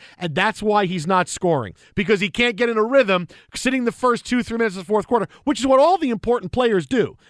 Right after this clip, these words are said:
They sit the first couple minutes of the fourth quarter so they can play all the way to the end. That's what's stopping Lonzo Ball from scoring. At that point, you knew he was going to throw out any excuse possible to make it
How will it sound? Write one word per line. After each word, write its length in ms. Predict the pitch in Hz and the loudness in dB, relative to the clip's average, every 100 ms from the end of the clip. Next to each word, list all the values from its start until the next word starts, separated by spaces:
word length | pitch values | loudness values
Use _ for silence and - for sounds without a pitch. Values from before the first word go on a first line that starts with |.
| _ | _
They 100 | 220 | -2
sit 160 | 320 - | -2 -6
the 80 | |
first 280 | - 277 285 | -4 -2 -2
couple 200 | - 247 | -2 -2
minutes 220 | 240 226 | -2 -2
of 40 | 226 | -2
the 80 | 208 | -4
fourth 300 | 226 214 - | 0 -2 0
quarter 180 | 254 | -2
so 140 | 202 226 | 0 -2
they 40 | |
can 100 | 196 | -4
play 200 | 185 240 | -4 0
all 140 | 233 226 | 0 2
the 60 | 208 | 0
way 160 | 208 | 0
to 120 | 175 | -2
the 140 | 196 220 | -2 -2
end. 140 | 160 - - | -2 -6 -18
That's 360 | 143 220 254 - | -4 0 0 0
what's 220 | 226 - | -2 -2
stopping 420 | - 226 214 208 | 0 0 0 -2
Lonzo 380 | 190 185 185 185 | -2 0 0 -2
Ball 240 | 160 160 156 | 0 0 0
from 160 | 170 | -4
scoring. 380 | - 285 226 127 - - - | -6 -2 -2 -2 -10 -14 -4
At 240 | 240 - | -4 -2
that 200 | 285 294 | -2 -2
point, 300 | - 254 247 | -2 -6 -6
you 160 | 196 208 | -6 -4
knew 220 | 202 180 | -2 -4
he 140 | 147 202 | -4 -6
was 160 | 196 | -6
going 300 | - 175 175 | -4 -4 -4
to 100 | 151 | -8
throw 220 | - 165 151 | -8 -4 -2
out 100 | 143 - | -4 -6
any 400 | 202 220 247 - | -4 -4 -6 -8
excuse 500 | 180 - - 180 160 | -10 -10 -6 -6 -6
possible 760 | _ 214 240 240 175 131 110 104 _ _ _ _ _ | _ -6 -4 -4 -6 -6 -8 -12 _ _ _ _ _
to 460 | - 208 190 180 - _ _ _ _ | -2 0 2 0 -4 _ _ _ _
make 320 | 175 196 190 | 0 0 2
it 140 | 202 | -4